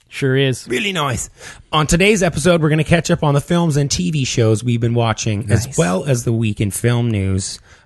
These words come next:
Speaker 2: I don't think there's any.
Speaker 1: Was there? Yeah, was there
Speaker 2: No.
Speaker 1: news?
Speaker 3: Slow week?
Speaker 2: No, we're reviewing Valerian, though.
Speaker 1: Yeah, so the
Speaker 3: Slow
Speaker 1: news,
Speaker 3: movie?
Speaker 1: it hasn't released internationally yet. I have a feeling that this is gonna be an international movie.
Speaker 2: Do you think?
Speaker 3: I, I think it,
Speaker 1: Yeah.
Speaker 3: it, is it already out in, uh, some other
Speaker 2: I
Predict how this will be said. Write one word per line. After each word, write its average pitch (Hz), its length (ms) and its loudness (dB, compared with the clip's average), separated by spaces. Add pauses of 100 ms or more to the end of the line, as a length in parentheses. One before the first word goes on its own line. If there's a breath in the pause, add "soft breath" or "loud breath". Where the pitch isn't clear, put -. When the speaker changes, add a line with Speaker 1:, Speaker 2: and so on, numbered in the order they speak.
(340 soft breath)
Speaker 2:
I 123 100 2
don't 117 140 4
think 113 160 -2
there's 104 180 2
any. 104 340 0
Speaker 1:
Was 113 140 -2
there? 160 140 -2
Yeah, 151 240 2
was 127 180 -4
there 220 160 -4
Speaker 2:
No. 190 140 2
Speaker 1:
news? 370 320 0
Speaker 3:
Slow 98 180 0
week? 104 380 -2
Speaker 2:
No, 139 300 -2
we're 165 300 0
reviewing 185 480 0
Valerian, 147 600 2
though. 95 300 -2 (220)
Speaker 1:
Yeah, 147 120 2
so 143 140 -2
the 135 100 0
Speaker 3:
Slow 104 220 2
Speaker 1:
news, 98 100 2
Speaker 3:
movie? 165 380 0
Speaker 1:
it 202 160 0
hasn't 285 280 -2
released 202 360 2
internationally 156 640 0
yet. 110 260 -4
I 135 80 -4
have 185 140 0
a - 20 -6
feeling 220 300 0
that 202 120 0
this 151 160 -2
is 151 120 -6
gonna 151 160 2
be 135 160 0
an 120 60 -2
international 104 680 -2
movie. 87 380 -6 (240)
Speaker 2:
Do 117 100 -2
you 120 60 0
think? 156 340 0
Speaker 3:
I, 120 60 -2
I - 20 0
think - 220 -2 (160)
it, 127 120 2
Speaker 1:
Yeah. 113 280 0
Speaker 3:
it, 127 160 -2 (480)
is 117 160 0
it 151 180 -2
already 127 320 0
out 151 220 0
in, 151 260 2
uh, 147 160 -2
some 135 280 -2
other 131 160 0
Speaker 2:
I - 20 -8